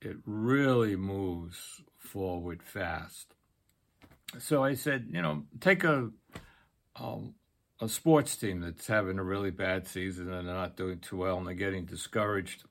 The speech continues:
excuse me, "and a couple of people on the team decide to, um, put some life into this team. Let's get us going." And so they start working, and gradually other people pick it up.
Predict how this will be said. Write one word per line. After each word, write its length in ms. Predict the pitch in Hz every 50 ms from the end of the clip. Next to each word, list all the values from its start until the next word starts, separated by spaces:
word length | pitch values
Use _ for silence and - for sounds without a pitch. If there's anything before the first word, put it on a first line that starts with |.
| _ _ _ _ - _ _ _
excuse 260 | _ - 101 98 92 -
me, 120 | - - - _ _ _ _ _ _ _ _ _ _ _ - _ _ _ _ _ _ _ _ _ _ _ _ _ _ _ _ _ _ _ - - - - - - - - - - - _ _ _ _ -
"and 80 | - 139
a 60 | 110
couple 300 | - 160 160 160 - 147
of 100 | 135 120
people 300 | - - 143 131 123 117
on 200 | 117 113 113 113
the 80 | 107 95
team 300 | - - 117 110 104 95
decide 560 | 95 95 92 - 127 113 104 104 107 98 -
to, 320 | - 101 95 90 95 95 - - - _ _ _ _ _ _ -
um, 500 | - 123 113 110 123 110 107 110 117 - - _ - _ _
put 200 | - - 165 165
some 180 | - 160 139 123
life 380 | 120 113 110 107 - - - -
into 280 | - 113 110 - 113 110
this 240 | 104 101 95 -
team. 280 | - - 113 98 92 92
Let's 180 | 107 113 107 - _ _ -
get 180 | - 104 101
us 160 | 95 92 92 -
going." 400 | - 98 87 85 82 80 80 82
And 160 | 85 90 90
so 180 | - 113 110
they 140 | 110 113 131
start 320 | 127 - 139 127 127 - -
working, 580 | 92 95 104 98 - - 101 101 98 98 95
and 360 | 95 95 95 95 95 95 90
gradually 680 | - - 110 101 107 107 101 - 110 101 98 95 95 95
other 180 | 95 92 92
people 360 | 90 - 101 101 92 101 98
pick 280 | 92 - - 113 95 -
it 100 | 104 98
up. 240 | 98 101 98 -